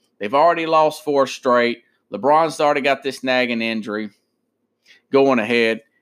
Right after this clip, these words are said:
And you look at the other teams developing around them and getting better. Very impressed with Dallas Mavericks tonight. Uh, Clippers,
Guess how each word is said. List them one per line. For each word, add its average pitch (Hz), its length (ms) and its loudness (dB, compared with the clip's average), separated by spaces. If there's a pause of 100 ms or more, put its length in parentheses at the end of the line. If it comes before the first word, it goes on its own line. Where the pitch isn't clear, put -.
(160)
And 127 200 -2
you 160 140 -6
look 185 280 -2
at 151 140 -2
the 143 160 -2
other 156 240 -2
teams 170 440 -10
developing 127 640 -2
around 135 460 -2
them 110 300 -6 (240)
and 110 180 -10
getting 117 300 -4
better. 147 440 0 (560)
Very 139 280 2
impressed 139 500 -2
with 117 140 -6
Dallas 120 400 -2
Mavericks 135 480 -2
tonight. 127 480 -2 (640)
Uh, 117 320 2
Clippers, - 640 -6